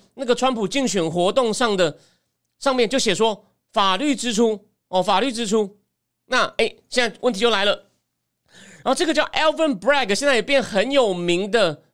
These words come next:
检察官呢，他现在就做了，做了两个动作起诉川普。那目前呢，先讲一下哦，这个到底他被起诉什么呢？还不知道。因为呢，其实好像上礼拜五的时候呢，本来，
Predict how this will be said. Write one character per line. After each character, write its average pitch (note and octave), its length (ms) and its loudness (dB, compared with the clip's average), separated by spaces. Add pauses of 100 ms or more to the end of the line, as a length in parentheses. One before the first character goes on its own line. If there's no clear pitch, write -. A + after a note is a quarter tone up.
(140)
检 F#3+ 180 -2
察 F#3+ 160 0
官 A3 220 0
呢， F#3+ 200 2 (640)
他 C4+ 140 -2
现 E4+ 120 2
在 D#4 80 4
就 D4 220 2
做 D#4+ 380 0
了， - 260 0 (1200)
做 - 320 2
了 A#3+ 60 2
两 E3 120 0
个 F3 80 -2
动 C#4 140 2
作 C4+ 100 0
起 D#3+ 100 -6
诉 G#3+ 80 -2
川 G#3+ 200 0
普。 D#3+ 260 -10 (300)
那 E4+ 80 -2
目 F#4 120 2
前 A#3+ 160 2
呢， A3 80 0
先 D4 160 0
讲 F#3+ 200 -2
一 - 20 -2
下 G#3 160 0
哦， E3+ 160 -2 (500)
这 D#4+ 120 -6
个 D#4 100 2
到 E4+ 220 2
底 F#3 320 -6
他 D4 120 0
被 E4+ 140 -2
起 A3 160 -2
诉 C4+ 140 -2
什 A3+ 120 0
么 F3 80 2
呢？ F3 120 2
还 F3+ 180 -2
不 G3+ 180 -6
知 C4 120 -4
道。 G#3 340 -2
因 C#4+ 140 -2
为 E4+ 100 4
呢， A3+ 180 0 (360)
其 D#4 120 -2
实 C#4+ 80 -2
好 B3 80 2
像 B3+ 80 0
上 D#4 200 0
礼 A#3 40 -2
拜 C4+ 140 2
五 G3 140 0
的 F#3 60 0
时 G#3+ 60 -4
候 B3 60 2
呢， G#3 140 2
本 F#3+ 180 -2
来， F#3+ 160 -2